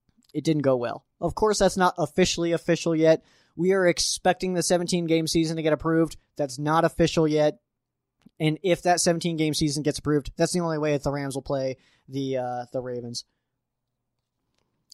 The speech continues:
Next one here. Sorry, my glasses are being weird. Uh, let's see. Tyler, uh, up again. "Where do you see the Rams finding their next big find?" I'm thinking cornerback group, hopefully linebacker. We need one.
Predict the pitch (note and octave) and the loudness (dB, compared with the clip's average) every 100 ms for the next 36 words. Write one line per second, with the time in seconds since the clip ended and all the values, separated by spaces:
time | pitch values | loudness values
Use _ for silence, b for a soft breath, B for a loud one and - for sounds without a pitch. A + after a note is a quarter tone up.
0 | - - G3 - F#3+ E3+ E3 D#3 C3 B2 | -16 -4 -2 0 -2 -2 -2 -2 -2 -2
1 | E3+ C#3+ C#3 C3+ C3 B2+ B2+ B2+ B2+ B2 | -2 -2 -4 -6 -6 -10 -10 -10 -10 -12
2 | - b b b D#3+ D#3+ D#3+ F#3 - F#3 | -14 b b b -4 0 2 2 2 2
3 | E3+ D#3+ A3 G#3 G#3+ G#3 F#3+ F3 D#3+ D3+ | 2 0 0 0 0 0 2 2 0 -2
4 | C#3+ B2+ B2+ D#3 D3 C#3+ D#3+ D#3 E3 D#3 | -4 -8 -2 0 2 2 2 0 0 -2
5 | D3 G#3+ B3+ B3+ B3+ A#3 A3+ G#3+ - D#3+ | 2 2 2 -2 0 2 0 -2 -2 0
6 | F#3+ A3 G#3+ G#3 D#3+ D3+ D#3+ D#3 D#3+ - | 0 -4 -8 -14 -6 -4 -2 -2 -2 -6
7 | - _ C3+ D3 F#3+ - E3+ A#3 D#3 - | -16 _ -2 0 -2 -2 -2 -2 -6 -12
8 | _ _ _ _ - D3+ D#3+ G3 G3+ G3 | _ _ _ _ -6 -4 -2 -2 -2 -4
9 | - G#3 A3+ A3 G3 F#3+ A#3+ D3 F3 - | 0 0 0 0 0 -2 -2 2 2 2
10 | G#3 G#3+ F#3 F#3+ A3+ F#3 D3 C3+ B2+ B2+ | -2 -2 -2 -2 0 2 2 0 -8 -6
11 | D3 F#3 G3 D#3 C3 | -2 2 4 4 0